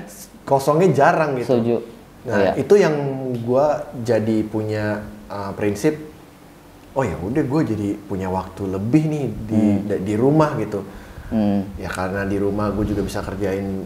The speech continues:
Speaker 1: dari laptop.
Speaker 2: Iya.
Speaker 1: Gitu.
Speaker 2: Karena untungnya Anya Geraldine juga banyakan jobnya job-job influencer yang which is lu juga nggak perlu standby kan, yang penting
Speaker 1: Iya,
Speaker 2: komunikasi
Speaker 1: iya,
Speaker 2: kan.
Speaker 1: benar, benar.
Speaker 2: Iya.
Speaker 1: Dan ya itu, itu dia. Kalau misalnya ada syuting apa atau lagi ngapain,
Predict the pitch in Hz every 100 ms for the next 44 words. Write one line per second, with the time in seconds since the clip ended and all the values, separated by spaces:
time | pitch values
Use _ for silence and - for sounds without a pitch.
0 | - 98 92 95 98 95 - - 165 -
1 | - 110 101 - - - - - 131 139
2 | 196 156 160 202 165 139 135 127 185 170
3 | 131 127 120 117 185 180 127 113 180 165
4 | 127 123 120 127 120 117 180 165 131 131
5 | 185 190 - 185 156 131 117 117 120 170
6 | 220 190 160 156 143 151 143 143 143 143
7 | 180 190 131 110 113 135 135 110 120 104
8 | 95 - - - 98 127 156 151 135 143
9 | 214 - 160 202 143 117 135 147 151 143
10 | 143 139 139 135 - - 139 135 135 135
11 | 135 131 123 127 156 156 160 156 117 -
12 | 117 117 113 117 113 113 120 156 165